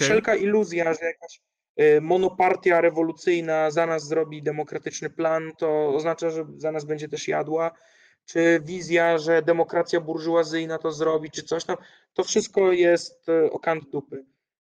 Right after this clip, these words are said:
E, na dole muszą być ludzie, którzy mają podmiotowość w swoim miejscu pracy i w swoich lokalnych społecznościach.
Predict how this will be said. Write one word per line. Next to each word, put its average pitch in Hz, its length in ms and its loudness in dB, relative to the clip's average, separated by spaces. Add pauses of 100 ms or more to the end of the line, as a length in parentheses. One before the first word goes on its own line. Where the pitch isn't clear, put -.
(100)
E, 147 420 -2 (760)
na 165 140 0
dole 214 500 4
muszą 196 500 2
być 180 200 -2
ludzie, 180 420 2
którzy 180 340 -4
mają 175 440 0
podmiotowość 180 680 -4
w - 100 -14
swoim 165 360 -4
miejscu 165 340 -8
pracy 392 680 0 (420)
i 156 300 -10
w 151 40 -16
swoich 170 300 -2
lokalnych 165 420 0
społecznościach. 147 800 -6